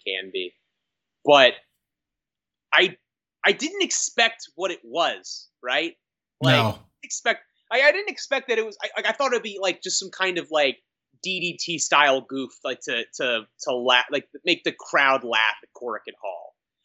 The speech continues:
Speaker 1: I didn't think it was gonna be, like, yeah, in front of a bunch of school children, you know what I mean?
Speaker 2: <laughs>
Speaker 1: And then I didn't, I did not expect, again, going into this not knowing anything about the match, I did not know that, yeah, he's going to kill the octopus afterward. <laughs> He's gonna stab it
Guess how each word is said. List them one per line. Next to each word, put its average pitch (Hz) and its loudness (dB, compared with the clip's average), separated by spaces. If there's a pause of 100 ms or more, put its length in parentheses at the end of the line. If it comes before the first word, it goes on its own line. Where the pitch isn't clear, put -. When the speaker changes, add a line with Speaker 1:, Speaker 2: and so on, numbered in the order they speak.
Speaker 1:
I 170 6
didn't 208 0
think 202 0
it 190 -2
was 180 -4
gonna 175 -12
be, 170 -6
like, 151 -2
yeah, 165 0
in 156 -10
front 170 -6
of 151 -8
a 151 -6
bunch 143 -8
of 131 -14
school 254 -8
children, 95 -8 (140)
you 104 -4
know 107 0
what 107 -2
I 107 -4
mean? 113 -4
Speaker 2:
<laughs> - -20 (260)
Speaker 1:
And 254 4
then 311 6
I 311 6
didn't, 320 0
I 247 4
did 330 -6
not 294 2
expect, 220 -4
again, 202 -6 (220)
going 214 -4
into 202 -8
this 175 -10
not 180 -6
knowing 160 -6 (200)
anything 190 -4 (160)
about 113 -6
the - -20
match, - -8
I - 4
did 226 -4
not 214 0
know 202 4
that, 180 2 (260)
yeah, 202 2 (140)
he's 185 -14
going 202 -8
to 170 -16 (260)
kill 175 -4
the 143 -10
octopus - -8
afterward. - -18 (320)
<laughs> 247 -20
He's 165 -12
gonna 190 0
stab 214 2
it 208 -6